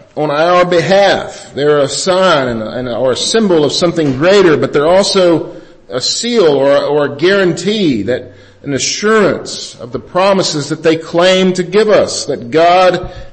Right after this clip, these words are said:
the one who makes the promises to us, is always right and good and forever keeps those promises to those whom they were made. Yet with each sacrament,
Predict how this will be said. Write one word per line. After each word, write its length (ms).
the 100
one 200
who 120
makes 320
the 80
promises 680
to 240
us, 240
is 160
always 800
right 640
and 420
good 440
and 120
forever 320
keeps 500
those 840
promises 680
to 80
those 360
whom 340
they 120
were 140
made. 640
Yet 220
with 120
each 180
sacrament, 760